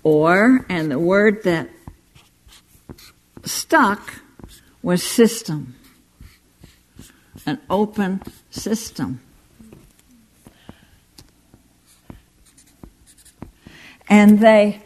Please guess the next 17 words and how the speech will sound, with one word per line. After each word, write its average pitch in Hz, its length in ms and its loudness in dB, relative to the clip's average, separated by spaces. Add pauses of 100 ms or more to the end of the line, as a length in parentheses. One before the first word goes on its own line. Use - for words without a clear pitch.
(720)
saw 262 720 2 (160)
that, 190 400 -2 (600)
and 190 340 -6 (320)
Ludwig 190 460 0
von 190 220 -2
Bertalanffy, 196 480 -2
he 196 180 -6
said, 196 320 -4 (720)
and 190 220 -4 (240)
'cause 190 200 -8
he 226 120 0
is 202 120 0
seen 208 220 -2
as 175 160 -8
the 180 80 -2
father 185 500 -4
of 170 140 -8